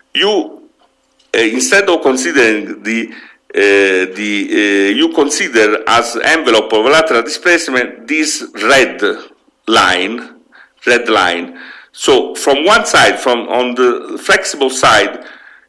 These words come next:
you consider the effect, uh, let's say the displacement amplification that you get from modal analysis. So you don't make an elastic analysis. You make a modal analysis to capture these amplifications.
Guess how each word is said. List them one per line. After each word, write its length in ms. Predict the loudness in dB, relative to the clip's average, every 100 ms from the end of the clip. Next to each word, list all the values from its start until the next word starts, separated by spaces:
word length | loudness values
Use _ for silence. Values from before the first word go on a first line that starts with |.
| -10
you 160 | -6 0
consider 580 | 0 0 -2 0 0 0
the 80 |
effect, 500 | -2 0 0 -2 -8
uh, 60 | -6
let's 760 | -6 -2 -2 -2 -2 0 0 0
say 120 | 0
the 460 | 0 -6 -6 -14 -10
displacement 540 | -8 -2 0 2 0
amplification 680 | 0 -4 -4 0 0 0 0
that 200 | -2 -2
you 80 | 0
get 220 | 0 0
from 400 | -2 0 0 2
modal 720 | 4 4 4 2 0 -8 -14 _ _
analysis. 880 | -2 -2 -2 -4 -8 -8 -8 -10 -14 -8
So 120 | -4
you 120 | -2
don't 160 | 0 0
make 260 | 0 -2 -6
an 340 | -6 -6 -4
elastic 560 | -2 -2 -2 -6 -8 -6
analysis. 460 | -4 -4 -6 -10 -6
You 100 | -2
make 240 | -2 -2
a 60 | -2
modal 380 | 0 0 2
analysis 500 | 2 2 0 0 -8 -14
to 60 | -8
capture 540 | -2 -2 -2 -6 -6 -6
these 240 | -6 -4
amplifications. 880 | -4 -6 -14 -8 -6 -4 -4 -6 -8